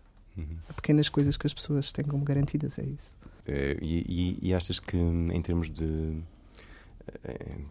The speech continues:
Speaker 1: termos de pessoas à volta, tiveste, tiveste também boas surpresas? Ou seja, tens tido para, para além das pessoas que, que te apoiam, estou a pensar em pessoas menos, menos, menos próximas, não é? Ah,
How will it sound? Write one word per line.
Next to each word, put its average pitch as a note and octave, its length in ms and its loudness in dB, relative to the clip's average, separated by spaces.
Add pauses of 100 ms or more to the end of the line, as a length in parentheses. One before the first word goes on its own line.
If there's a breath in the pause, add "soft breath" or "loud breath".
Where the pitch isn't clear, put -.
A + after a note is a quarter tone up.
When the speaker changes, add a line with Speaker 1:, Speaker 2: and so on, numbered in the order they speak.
Speaker 1:
termos D2 200 -6
de - 80 -20
pessoas D2+ 440 -10
à D2+ 80 -4
volta, D2+ 400 -4
tiveste, - 520 -8
tiveste D#2+ 320 -4
também E2 240 2
boas D#2+ 240 -4
surpresas? D2+ 520 -10
Ou D2+ 80 -10
seja, D2 360 -10 (480 loud breath)
tens D#2+ 180 0
tido - 200 -4
para, E2 180 -4
para - 160 -4
além E2 100 2
das F2 100 -2
pessoas F2+ 280 0
que, E2+ 420 0
que - 80 -4
te - 140 0
apoiam, E2+ 280 2
estou D#2+ 160 -4
a - 40 -6
pensar F2 240 0
em E2+ 60 2
pessoas E2+ 280 -2
menos, D#2+ 560 0 (420 loud breath)
menos, E2 1040 -2
menos E2 640 -2
próximas, D#2 540 0
não D#2 80 -2
é? D#2+ 80 -2
Ah, E2 420 -4